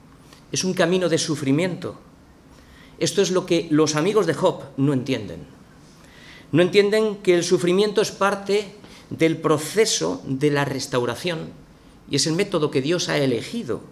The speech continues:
y que es, usa para salvar y para reconciliar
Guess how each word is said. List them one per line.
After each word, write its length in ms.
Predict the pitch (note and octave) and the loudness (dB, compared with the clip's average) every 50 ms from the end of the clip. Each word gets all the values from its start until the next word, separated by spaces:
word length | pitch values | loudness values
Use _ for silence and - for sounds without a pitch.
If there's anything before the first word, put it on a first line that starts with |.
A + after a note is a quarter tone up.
| - - - - - - - - - - - - - - - - - - - - - - - - - | -20 -20 -20 -20 -20 -20 -20 -20 -20 -20 -20 -20 -20 -20 -20 -20 -20 -20 -20 -20 -20 -20 -20 -12 -8
y 80 | C3 B2+ | -8 -6
que 160 | - - B2+ | -4 -4 -4
es, 260 | - - - - - - - - - | -4 -4 -8 -10 -20 -20 -20 -16 -8
usa 440 | - B3+ C#4+ C4 - - B2 G#2+ - - - - - | -4 -2 -2 -2 -2 -6 -6 -8 -8 -12 -20 -14 -6
para 200 | - A#2+ A#2+ B2+ | -4 -4 -4 -2
salvar 640 | A#2 - - B2+ B2 B2+ D3 G#3 G#3 - - - - - - - | -4 -2 -2 -2 -2 -2 -2 -4 -4 -4 -8 -12 -18 -20 -18 -10
y 120 | - C#3+ B2+ | -6 -6 -6
para 340 | - - B2+ B2+ B2 A#2+ A2+ | -4 -4 -4 -2 -2 -2 -4
reconciliar 1080 | - C3+ E3 F3 - G3+ G3 G3 G3 G3 E3+ D3 C3+ C3+ C#3+ C3 B2 A#2 A2 - - | -2 -4 -4 0 0 0 0 0 -2 0 0 2 2 4 2 2 0 -2 -4 -8 -12